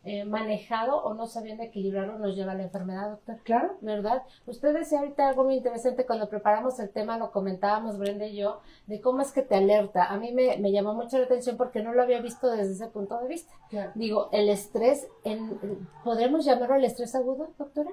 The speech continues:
Speaker 1: Que es el que
Speaker 2: Bueno,
Speaker 1: nada
Speaker 2: se
Speaker 1: más
Speaker 2: divide
Speaker 1: como nos alerta,
Speaker 2: sí,
Speaker 1: ¿sí?
Speaker 2: sí, sí. Se divide en estrés agudo y crónico. Sin
Speaker 1: Ok.
Speaker 2: embargo,
Speaker 1: Sí.
Speaker 2: eh, la palabra estrés tiene que ver con la estrechez de
Speaker 1: Ah,
Speaker 2: algo.
Speaker 1: ok.
Speaker 2: Ajá.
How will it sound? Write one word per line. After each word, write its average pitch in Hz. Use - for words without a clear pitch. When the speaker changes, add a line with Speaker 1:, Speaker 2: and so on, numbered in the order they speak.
Speaker 1:
Que 294
es 269
el 285
que 233
Speaker 2:
Bueno, 226
Speaker 1:
nada 247
Speaker 2:
se -
Speaker 1:
más 247
Speaker 2:
divide 220
Speaker 1:
como 254
nos 226
alerta, 226
Speaker 2:
sí, 240
Speaker 1:
¿sí? 220
Speaker 2:
sí, -
sí. 214
Se 233
divide 277
en 262
estrés 208
agudo 202
y 202
crónico. 196
Sin 196
Speaker 1:
Ok. 196
Speaker 2:
embargo, 202
Speaker 1:
Sí. 202
Speaker 2:
eh, 190
la 208
palabra 220
estrés 214
tiene 208
que 214
ver 196
con 208
la 170
estrechez 165
de 165
Speaker 1:
Ah, 151
Speaker 2:
algo. 143
Speaker 1:
ok. -
Speaker 2:
Ajá. 202